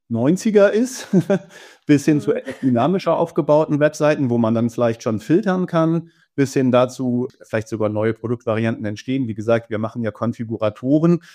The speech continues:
Speaker 1: Da ist es ja so, dass am Ende das Ergebnis ja auch eine neue Produktvariante sein, die es vorher noch gar nicht gab.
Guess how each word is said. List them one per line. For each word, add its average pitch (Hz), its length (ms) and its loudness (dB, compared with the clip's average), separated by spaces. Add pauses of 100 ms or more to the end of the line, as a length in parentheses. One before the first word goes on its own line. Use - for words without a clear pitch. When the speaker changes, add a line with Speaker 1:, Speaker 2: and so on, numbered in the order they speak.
(160)
Speaker 1:
Da 113 140 2
ist 123 120 -4
es 123 120 -10
ja 120 140 2
so, 113 160 0
dass 113 160 -6
am 110 140 -4
Ende 127 280 0
das 113 140 -2
Ergebnis 135 840 -2
ja 120 160 0
auch 117 300 -2
eine 110 220 0
neue 113 320 0
Produktvariante 110 760 -4
sein, 107 180 -6
die 107 80 -14
es 107 80 -18
vorher 107 260 -4
noch 101 160 -10
gar 107 180 -4
nicht - 160 -14
gab. 139 300 2